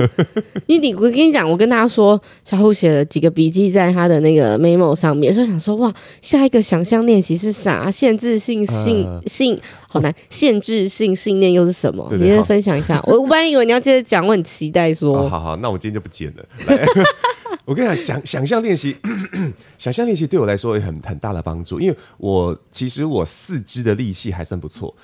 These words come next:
Speaker 1: 但是我可能因为之前腰椎受伤的关系，我很久都没有练我的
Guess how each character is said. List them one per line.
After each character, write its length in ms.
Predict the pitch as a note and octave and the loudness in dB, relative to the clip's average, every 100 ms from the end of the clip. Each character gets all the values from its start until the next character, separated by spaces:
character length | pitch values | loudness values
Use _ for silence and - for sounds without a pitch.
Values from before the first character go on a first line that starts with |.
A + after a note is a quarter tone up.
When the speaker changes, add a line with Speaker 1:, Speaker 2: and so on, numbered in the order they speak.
| _ - | _ -6
Speaker 1:
但 140 | F3 | -4
是 420 | E3+ D#3 C#3 - - | -2 -4 -4 -6 -6
我 140 | A#2 | -6
可 120 | B2 | -4
能 120 | G2+ F#2+ | -4 -2
因 80 | |
为 100 | C3+ | -2
之 140 | A#2 B2+ | -2 -4
前 180 | G2+ G2+ | -4 -2
腰 180 | A2 | -2
椎 160 | A2+ G#2+ | -2 -4
受 200 | G2+ G2+ | -4 -6
伤 180 | G2 F#2 | -6 -8
的 80 | - | -6
关 180 | E2+ | -8
系， 140 | F2 F#2+ | -8 -6
我 140 | F2+ | -6
很 160 | F#2+ C#3 | -6 -6
久 120 | G2+ | -6
都 140 | G2+ | -6
没 80 | G#2+ | -6
有 100 | F#2 | -6
练 300 | F2+ A#2+ F2+ - | -6 -6 -8 -8
我 120 | D#2+ | -10
的 200 | D#2+ | -10